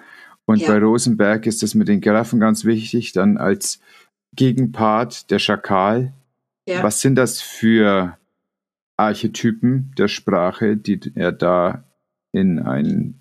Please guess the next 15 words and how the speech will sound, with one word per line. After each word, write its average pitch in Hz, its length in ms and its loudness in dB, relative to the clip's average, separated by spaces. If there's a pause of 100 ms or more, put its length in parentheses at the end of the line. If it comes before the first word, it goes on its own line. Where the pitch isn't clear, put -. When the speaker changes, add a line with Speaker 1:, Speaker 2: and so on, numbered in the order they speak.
Speaker 1:
Tierbild 98 500 0 (120)
bringt? 90 360 -2
Speaker 2:
Ja, 180 340 2
das 202 240 -2
wär, 185 180 0
ich 214 100 0
nenn 208 240 2
sie 208 140 0
immer 180 240 -4
Wölfchen. 170 840 -2 (720)
Also - 300 -4
der 190 180 -2
Wolf, 226 640 2 (440)
so - 200 -2
im 214 320 0